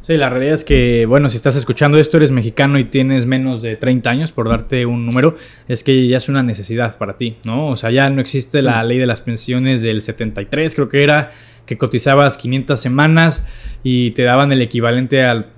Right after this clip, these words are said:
Speaker 1: lo que, el promedio de tus últimos cinco años en forma de
Speaker 2: Sí.
Speaker 1: pensión. Eso ya no existe, ¿no? O sea, nosotros ya no vamos a tener ese sistema que le tocó a nuestros abuelos, posiblemente. Y es algo que tienen que entender, ¿no? O sea, el invertir no es tan difícil.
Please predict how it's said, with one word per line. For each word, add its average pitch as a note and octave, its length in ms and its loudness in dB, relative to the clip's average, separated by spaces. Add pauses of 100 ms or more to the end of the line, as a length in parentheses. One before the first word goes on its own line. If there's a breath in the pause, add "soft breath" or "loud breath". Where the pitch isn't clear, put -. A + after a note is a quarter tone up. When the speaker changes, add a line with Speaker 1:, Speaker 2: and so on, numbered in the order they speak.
Speaker 1:
lo A#2+ 200 -6
que, A#2+ 160 -2
el A#2 100 -4
promedio C3 300 2
de C#3 80 4
tus A2+ 160 -6
últimos B2 320 -4
cinco B2+ 240 -4
años B2+ 320 -2
en G#2+ 80 -8
forma C3 220 -4
de - 20 -4
Speaker 2:
Sí. - 60 -12
Speaker 1:
pensión. C3+ 520 -4
Eso D3+ 160 -8
ya D#3+ 100 -4
no C#3 80 -4
existe, - 520 -10
¿no? B2 160 -8
O C3+ 40 -6
sea, A#2+ 120 -6
nosotros C3+ 280 0
ya D#3 120 6
no D3+ 60 0
vamos D3+ 200 -2
a A#2+ 80 -6
tener B2+ 300 -2
ese C3 220 -2
sistema B2+ 520 -4
que - 100 -8
le G#2+ 120 -4
tocó G#2+ 220 -6
a - 20 0
nuestros A#2+ 260 -6
abuelos, B2+ 380 -2
posiblemente. A#2 800 -4 (460 loud breath)
Y F#3 60 0
es F#3+ 80 0
algo A3 140 6
que - 60 -4
tienen F#3 180 4
que E3 60 2
entender, B2 500 -2
¿no? C3+ 180 -4
O E3+ 60 -4
sea, - 100 -6
el B2+ 60 -2
invertir B2+ 340 -2
no E3+ 80 0
es D#3+ 80 -4
tan D3+ 140 0
difícil. D3+ 440 -2